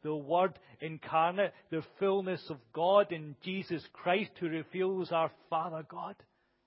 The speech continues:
I've seen it. I've touched it. I've experienced it. I've loved it. And I'm living it. And I'm telling you the truth. And you know it's the truth because you receive something with God which witnesses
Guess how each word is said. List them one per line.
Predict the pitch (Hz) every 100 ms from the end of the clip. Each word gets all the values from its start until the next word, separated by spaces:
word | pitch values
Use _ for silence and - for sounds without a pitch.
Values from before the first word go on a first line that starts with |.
| _ _ _ _ _ _ -
I've | - 175 - -
seen | 202 226
it. | 190 - -
I've | 185 160 -
touched | 160 - -
it. | 196 - _ _
I've | 175 165
experienced | 180 - - - 185 202 202 -
it. | 165
I've | 151 165 147
loved | 151 190 - 196
it. | 185 - _ _ _ _ -
And | 175
I'm | 175 170 156
living | 180 185 180
it. | 180 - _ -
And | 165
I'm | 165 160 -
telling | 185 180 180 170
you | 170 156 _ -
the | 156 - -
truth. | 180 190 - - _ _ _ _ _ _ _ _ _ _ _ _ _ _ _ _ _ _ _ _ _ _ _ _ _
And | 196
you | 196 196
know | 190 214 233 196
it's | 156 -
the | 175 -
truth | 214 -
because | - - 208 196
you | 190 180
receive | 180 - 214 196 -
something | 202 - 156
with | 170 -
God | 175 175
which | 165 - -
witnesses | 202 - 202 180